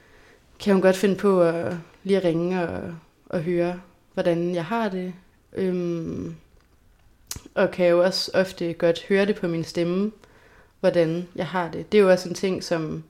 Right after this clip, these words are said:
øhm, som jeg fandt ud af, at ens stemmeleje jo også ændrer sig,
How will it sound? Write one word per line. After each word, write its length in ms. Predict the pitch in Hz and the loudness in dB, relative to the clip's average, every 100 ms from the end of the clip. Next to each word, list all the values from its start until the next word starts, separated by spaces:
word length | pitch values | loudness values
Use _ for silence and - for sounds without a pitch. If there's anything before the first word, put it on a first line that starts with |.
| _ _ _ _ _ _ - | _ _ _ _ _ _ -6
øhm, 600 | 175 165 160 - - 170 | -4 -4 -8 -10 -12 -10
som 180 | - 180 | -4 -2
jeg 80 | 175 | -2
fandt 200 | 185 190 | -4 0
ud 80 | 220 | 2
af, 200 | 190 170 | 2 0
at 300 | 170 165 - - - | -2 -4 -6 -8 -4
ens 260 | 214 175 | -2 0
stemmeleje 720 | - - 202 240 220 160 151 | -4 -2 2 2 0 -4 -6
jo 80 | 147 | -6
også 220 | 180 185 | -6 -6
ændrer 260 | 175 170 185 | -6 -4 -4
sig, 200 | - 151 | -6 -10